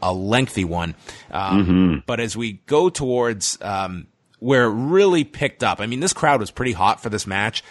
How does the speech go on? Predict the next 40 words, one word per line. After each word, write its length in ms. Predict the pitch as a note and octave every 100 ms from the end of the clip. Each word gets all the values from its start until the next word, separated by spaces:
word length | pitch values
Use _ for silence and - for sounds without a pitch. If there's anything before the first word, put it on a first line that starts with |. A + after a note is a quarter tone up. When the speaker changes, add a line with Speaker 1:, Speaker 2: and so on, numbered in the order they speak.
| - -
Speaker 1:
but 100 | A2+
as 140 | F#2
they 180 | A#2+ F3
got 240 | E3+ D3
into 300 | A#2 A#2+ A#2
Gargano's 840 | F#2 G2 F2+ A2 A2+ A2 G#2 - -
near 360 | G#2+ A#2 A#2+
falls 440 | - B2+ B2+ C3+ -
in, 260 | A2+ G#2
I'd 160 | G2 G2
say, 120 | A#2+
the 80 | G2+
last 320 | F#2+ G#2 - _
ten 380 | - G#2 G#2+ G#2+
to 100 | G#2
twelve 440 | - A2 A2 A2
minutes, 420 | F#2+ F#2+ A#2 - - - - - -
I 140 | - G2
mean, 180 | F#2+ - -
they 160 | D#3+
were 100 | F3+
going 360 | A#2+ A2 G2 F#2+
nuts 300 | G#2+ G2+ -
here. 240 | E2 D2+ - - -
We 140 | B2
had 220 | A2+ F#2+ G2+
Gargano 680 | A2 G#2+ A#2+ B2+ C3 A#2+
countering 580 | - - A#2 B2 C3 B2
the 40 | F#2+
hammerlock 600 | - B2 B2+ A#2 A2 -
D 120 | A2+
D 120 | A2+
T 220 | G#2 A#2 A#2+
with 140 | G2+
an 100 | F#2+
inside 460 | - A#2+ C3+ A2+ G2
cradle 520 | - G#2 G#2+ A2+ -
as 180 | G2+ F2+
this 140 | G#2+
place, 480 | - - G#2+ G2+ -